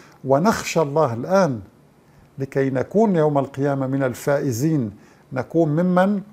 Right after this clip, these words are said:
يظلهم الله في ظله يوم لا ظل إلا ظله،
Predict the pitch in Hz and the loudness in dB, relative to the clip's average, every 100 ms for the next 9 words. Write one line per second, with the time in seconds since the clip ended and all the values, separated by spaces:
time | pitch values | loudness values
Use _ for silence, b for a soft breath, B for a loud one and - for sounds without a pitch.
0 | - _ _ _ _ _ _ _ _ b | -20 _ _ _ _ _ _ _ _ b
1 | b b b 139 127 120 147 156 208 190 | b b b -4 0 2 2 4 4 4
2 | 180 151 160 139 127 147 120 143 139 131 | 2 2 4 4 2 -2 -2 0 2 2
3 | 143 131 131 131 151 160 160 165 147 170 | 0 0 2 2 0 -4 -2 0 0 0
4 | 147 107 | -2 -4